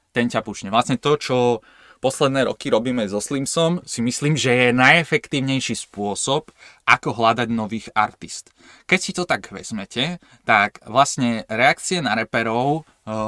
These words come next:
vytvorili... Bol tam Loco Loco, bol tam Shimmy Living Life, bol tam, eh, Nike Sliss, bol tam Boris Monstrum, eh,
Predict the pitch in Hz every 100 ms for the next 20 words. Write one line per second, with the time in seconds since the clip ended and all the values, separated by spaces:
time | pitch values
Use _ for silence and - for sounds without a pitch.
0 | 107 104 131 - 135 143 143 117 98 -
1 | _ _ _ _ _ _ _ _ _ _
2 | _ _ _ _ _ _ - 160 175 127
3 | 120 - 123 117 - 127 151 _ _ _
4 | _ _ _ _ _ - 107 127 160 -
5 | 131 113 104 101 101 - - - 117 117
6 | 113 110 110 110 143 156 - _ _ _
7 | _ _ 107 104 143 156 - 143 127 117
8 | 113 107 101 92 _ _ _ 101 98 104
9 | 110 104 - 123 156 - - - _ _
10 | _ - 127 165 170 143 113 107 113 104
11 | 110 107 104 - 127 175 165 _ _ _
12 | _ - 104 107 107 104 101